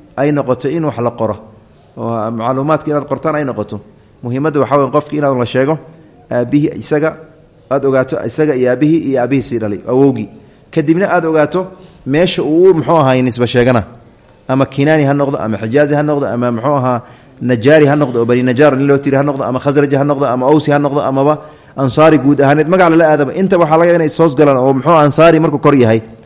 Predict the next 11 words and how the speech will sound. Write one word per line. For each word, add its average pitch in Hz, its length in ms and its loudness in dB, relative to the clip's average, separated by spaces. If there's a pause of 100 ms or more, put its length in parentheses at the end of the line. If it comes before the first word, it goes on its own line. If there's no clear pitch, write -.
(360)
Kadibna 156 420 2
Awsi 170 380 6
oo 151 80 6
hoos 151 180 2
noqdo. 110 260 -2 (420)
Kadibna 156 380 4
uu, 165 140 2
muxuu 147 160 0
ahaa, 151 260 2
amaba 160 200 4
Khasraji, 156 440 2